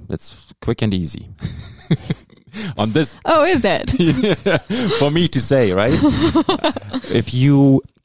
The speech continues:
Speaker 1: so you said you wanted to go into journalism, and you felt that connection. You had this camera. You, you ran around. You did a lot of projects. It so-, sounds like you were involved in the community already,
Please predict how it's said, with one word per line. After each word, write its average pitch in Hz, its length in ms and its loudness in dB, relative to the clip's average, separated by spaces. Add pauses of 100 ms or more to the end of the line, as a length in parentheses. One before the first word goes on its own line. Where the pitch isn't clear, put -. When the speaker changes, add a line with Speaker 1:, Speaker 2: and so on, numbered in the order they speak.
(280)
Speaker 1:
so 127 140 -2
you 127 180 0
said 127 280 0
you 123 80 2
wanted 123 240 2
to 123 80 -2
go 120 200 0
into 113 160 -2
journalism, 110 760 0 (640)
and 87 640 0
you 90 100 -4
felt 95 280 -4
that 98 180 -2
connection. 98 560 -2
You 87 120 -2
had 80 120 -2
this - 160 -8
camera. 90 680 -2
You, 85 500 -2
you 82 240 -4
ran 87 220 0
around. 87 360 -2
You 85 60 -8
did 85 180 -2
a 82 60 -4
lot 82 200 -2
of 85 120 -10
projects. 87 500 -2
It 76 60 -14
so-, 110 300 -4
sounds 151 280 -4
like 135 160 -2
you 120 120 2
were 127 120 4
involved 110 380 0
in 113 60 -2
the 104 60 -2
community 107 540 0
already, 104 460 2